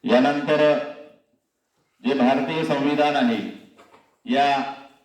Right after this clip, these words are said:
भारतीय संविधानाचा मूळ गाभा, मूळ आत्मा उद्देशिका आहे आणि त्या उद्देशिकेमध्येच संपूर्ण त्या राज्यघटनेचं सार लपलेलं आहे.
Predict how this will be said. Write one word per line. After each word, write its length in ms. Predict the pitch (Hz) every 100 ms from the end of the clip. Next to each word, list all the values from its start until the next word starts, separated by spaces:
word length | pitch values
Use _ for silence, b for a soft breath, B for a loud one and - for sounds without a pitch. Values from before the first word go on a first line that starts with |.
| _ _
भारतीय 540 | - 120 147 151 156 165
संविधानाचा 960 | 143 135 143 135 143 131 135 110 - - - _ -
मूळ 220 | 131 156
गाभा, 640 | 127 127 135 127 - - - -
मूळ 180 | 123 143
आत्मा 680 | 123 120 143 127 87 - - - _ _ _ _ _ _ _ _ _ _ _ _ -
उद्देशिका 540 | 139 151 170 156 165
आहे 280 | 143 120 - - - - _ _ -
आणि 240 | 131 143
त्या 220 | 151 143
उद्देशिकेमध्येच 920 | 135 151 151 151 160 151 151 143 123 - 123 - - _ -
संपूर्ण 480 | 127 131 151 151
त्या 200 | 151 151
राज्यघटनेचं 840 | 131 123 143 139 139 135 139 143 131
सार 320 | 139 135 117 - - - _
लपलेलं 460 | 123 127 147 147 151
आहे. 280 | 139 143